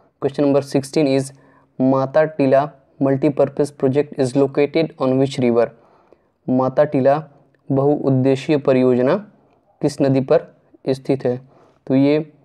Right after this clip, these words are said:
बेतवा नदी के तट पर स्थित है। ठीक है, जो ये माता टीला बहुउद्देशीय परियोजना है, ये बेतवा नदी के तट पर स्थित है और ये उत्तर प्रदेश के ललितपुर में है। Question number seventeen is,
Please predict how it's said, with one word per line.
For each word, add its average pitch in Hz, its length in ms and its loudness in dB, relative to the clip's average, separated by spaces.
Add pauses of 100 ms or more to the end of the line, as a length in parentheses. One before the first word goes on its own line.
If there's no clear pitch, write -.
(340)
बेतवा 139 480 2
नदी 139 260 2
के 131 120 -2
तट - 500 -6
पर 180 180 2 (760)
स्थित 147 340 -4
है। 233 280 -4 (1600)
ठीक 139 180 -2
है, 240 80 0 (560)
जो 143 80 0
ये 139 140 2
माता 131 320 0
टीला 139 260 2
बहुउद्देशीय 135 520 0
परियोजना 135 460 0
है, 151 200 -6
ये 143 60 -2
बेतवा 135 320 0
नदी 139 220 0
के 135 100 -2
तट 131 200 -4
पर 135 180 0
स्थित 135 280 -4
है 165 120 2
और 135 220 -2
ये 135 60 2
उत्तर 135 360 0
प्रदेश 139 360 0
के - 120 -4 (540)
ललितपुर 131 540 0
में 113 140 -2
है। 120 160 -18 (1700)
Question 135 260 0
number 131 160 2
seventeen 135 640 0
is, 135 120 -12